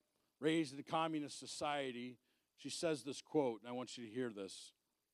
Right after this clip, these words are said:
She says, "This is how you wreck a society. This is how you kill a society. You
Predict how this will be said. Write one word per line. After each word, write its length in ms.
She 140
says, 460
"This 200
is 140
how 160
you 380
wreck 240
a 60
society. 720
This 140
is 140
how 80
you 180
kill 380
a 60
society. 680
You 80